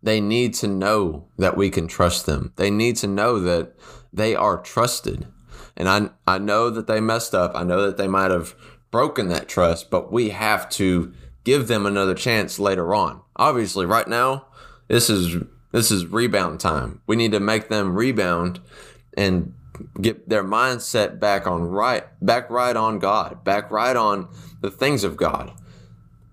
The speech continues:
Ground them from their video games, ground them th-, from their phone, ground them from social media, ground them from other things, and let them know that they're not, uh,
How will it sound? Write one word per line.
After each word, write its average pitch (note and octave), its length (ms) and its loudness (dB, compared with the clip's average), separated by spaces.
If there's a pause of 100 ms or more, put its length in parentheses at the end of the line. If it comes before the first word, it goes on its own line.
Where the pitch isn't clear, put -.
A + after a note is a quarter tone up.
(340)
Ground B2 480 0
them A2+ 200 0
from G#2+ 180 0
their G2 320 0
video F#2+ 380 2
games, E2 260 0
ground G#2+ 320 0
them A2 140 -2
th-, G2+ 200 -2
from G#2+ 200 0
their F#2+ 120 2
phone, F2 360 0
ground G#2+ 260 0
them A2 140 0
from G2+ 240 -4
social G#2 340 0
media, E2+ 300 0
ground B2 420 0
them G#2 220 -2
from G2+ 200 -2
other G2 220 2
things, F2+ 540 -2 (320)
and G2+ 160 0
let A2 160 -2
them A2 180 -2
know B2 220 2
that F#2+ 180 -10
they're F#2+ 160 -2
not, G2+ 480 -2 (840)
uh, E2+ 540 0